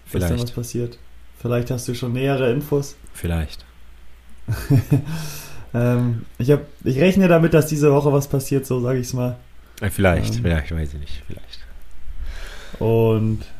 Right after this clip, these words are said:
Speaker 1: ja, aber es ist auch so, oder ich hab's auch so das Gefühl, wenn's halt nicht läuft, dann gibt's viele Situationen, die dann noch mehr gegen einen laufen, als ohnehin schon irgendwie nötig ist, um zu verlieren. Und dann kriegt man vielleicht das dritte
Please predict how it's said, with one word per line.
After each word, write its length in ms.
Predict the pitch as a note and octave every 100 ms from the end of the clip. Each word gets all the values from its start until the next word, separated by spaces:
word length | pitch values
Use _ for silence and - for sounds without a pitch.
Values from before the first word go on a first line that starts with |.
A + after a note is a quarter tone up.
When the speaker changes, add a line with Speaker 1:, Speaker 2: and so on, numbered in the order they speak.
| - -
Speaker 1:
ja, 140 | G#2 A#2+
aber 520 | B2+ - A2 A2+ G#2 - - - - - - -
es 180 | - C3
ist 100 | E3+
auch 140 | F3
so, 160 | D3+ C3+
oder 120 | C3
ich 140 | C3+ D#3+
hab's 160 | D#3+
auch 200 | C#3 D#3
so 140 | - D3
das 180 | C#3+
Gefühl, 200 | - D#3
wenn's 160 | D3 D3+
halt 140 | D3
nicht 240 | C#3+ C#3 -
läuft, 320 | E3 E3+ - - - -
dann 240 | C3+ C3 C3+
gibt's 280 | B2+ - -
viele 300 | - E3+ E3
Situationen, 580 | D3 D3 C#3+ C#3+ C#3 C3+
die 60 | C3
dann 240 | B2 B2
noch 280 | B2 B2+ - - - -
mehr 360 | B2 C#3 C#3+
gegen 260 | C#3 D3 B2+
einen 180 | B2 B2
laufen, 380 | A#2+ A#2 B2+ A2+
als 380 | A2 G#2+ -
ohnehin 420 | - A2+ A2+ A#2+ A#2
schon 300 | - G#2 F2
irgendwie 540 | G2 G2 G#2 G2 - - -
nötig 500 | A#2+ C3+ C3 A#2 G#2
ist, 260 | A2 A#2+ -
um 180 | A2+
zu 120 | A#2+ A#2
verlieren. 560 | A#2 A2 A#2+ B2 C#3 - - - -
Und 140 | A2 A#2
dann 220 | A2+ A2+
kriegt 260 | - -
man 140 | G#2+ A2+
vielleicht 180 | B2 B2
das 140 | A#2+
dritte 480 | C3 C#3 C3+ C3